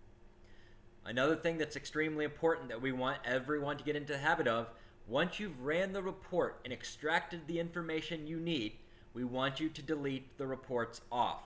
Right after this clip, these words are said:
You can either delete them one by one over on the right, or you could put the check in front of the report and then select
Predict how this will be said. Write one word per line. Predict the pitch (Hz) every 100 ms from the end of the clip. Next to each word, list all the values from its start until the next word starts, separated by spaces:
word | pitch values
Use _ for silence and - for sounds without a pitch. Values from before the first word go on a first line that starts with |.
| 95
You | 95
can | 101
either | 104 113 123
delete | 107 113 127 -
them | 160 151
one | 117 117
by | 110 107
one | 107 120 160 -
over | 113 117
on | 107 101
the |
right, | 101 117 185 - - - - - - -
or | 117 123
you | 120
could | 120
put | 123 117
the | 110
check | - 143 139 - 120
in | 113
front | 147 143
of | 131
the | 143
report | 131 - 143 139 - -
and | 131
then | 120 120
select | - 113 95 -